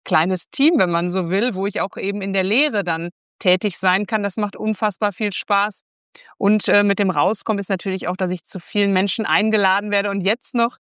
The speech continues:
dieses Herzensthema Podcast. Das ermöglicht einfach noch viel mehr Menschen anders kennenzulernen, Menschen anders zu begegnen. Das ist einfach großartig. Also bislang, wir können uns auch gern noch mal in einem Jahr, in zwei dazu sprechen. Ich meine, man entwickelt sich ja auch immer weiter.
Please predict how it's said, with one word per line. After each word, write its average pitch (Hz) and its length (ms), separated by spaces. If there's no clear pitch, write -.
dieses 202 300
Herzensthema 214 800
Podcast. 262 800
Das 196 260
ermöglicht 226 580
einfach 214 240
noch 220 300
viel 220 260
mehr 202 240
Menschen 226 560
anders 233 480
kennenzulernen, 214 680
Menschen 214 300
anders 208 320
zu - 100
begegnen. 196 500
Das 196 100
ist 196 80
einfach 196 440
großartig. 175 640
Also 180 160
bislang, 196 440
wir 185 100
können 247 220
uns 247 120
auch 202 160
gern 285 160
noch 294 120
mal 240 160
in 214 100
einem 220 140
Jahr, 247 240
in 226 120
zwei 220 320
dazu 262 280
sprechen. 247 400
Ich 220 140
meine, 208 240
man 202 160
entwickelt 202 400
sich 220 120
ja 196 120
auch 190 40
immer 202 220
weiter. 202 320